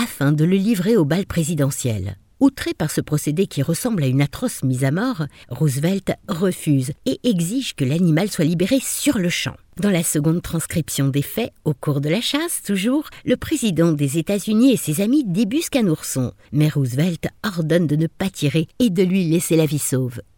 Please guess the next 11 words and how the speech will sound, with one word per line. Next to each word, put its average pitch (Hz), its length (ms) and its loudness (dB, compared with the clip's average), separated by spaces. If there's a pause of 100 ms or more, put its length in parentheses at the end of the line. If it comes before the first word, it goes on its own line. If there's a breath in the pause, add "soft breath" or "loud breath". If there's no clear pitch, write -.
Toujours 226 400 0
aussi 139 280 -2
friande 143 460 0
de 131 100 -4
belles 147 300 0
histoires, 233 520 -2
la 165 120 -4
presse - 400 -4
s'empare 175 360 -2
de 160 80 2
l'anecdote. 156 720 2